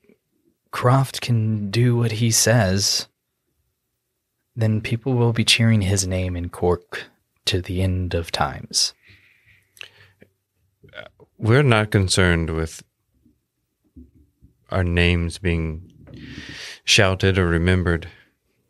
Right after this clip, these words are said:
Speaker 2: but we will change the city.
Speaker 1: I hope so. We can use it. Anessen, thank you for your kind words. Thank you for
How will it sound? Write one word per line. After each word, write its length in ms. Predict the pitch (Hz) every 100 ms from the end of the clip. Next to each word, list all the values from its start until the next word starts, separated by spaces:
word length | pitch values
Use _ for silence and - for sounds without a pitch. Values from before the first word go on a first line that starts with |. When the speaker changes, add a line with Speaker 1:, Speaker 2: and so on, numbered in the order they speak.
| _ _ _ _ _ _
Speaker 2:
but 220 | 92 82
we 120 | 107 107
will 360 | 85 92 85
change 480 | - - 92 92 82
the 140 | 82
city. 420 | 80 - 90 78 - _ _ _ _ _ _ _ _ _ _ _ _ _ _ _ _ _ _ _ -
Speaker 1:
I 200 | 104 95
hope 200 | 98 110
so. 340 | - 92 92 87 - - - _
We 100 | 110
can 180 | 117 98
use 200 | 95 87
it. 320 | 82 - - _ _ _ _ _ _ _ _ _ _ _ _ -
Anessen, 600 | 101 110 113 117 113 110 - - - _ _ _ -
thank 180 | 104
you 60 | 107
for 120 | 101
your 160 | 101 90
kind 320 | - 98 92
words. 580 | 92 117 117 104 - - _ _ _ _ _ _ _ _ _ -
Thank 200 | 95 -
you 80 |
for 640 | 95 - 90 90 87 90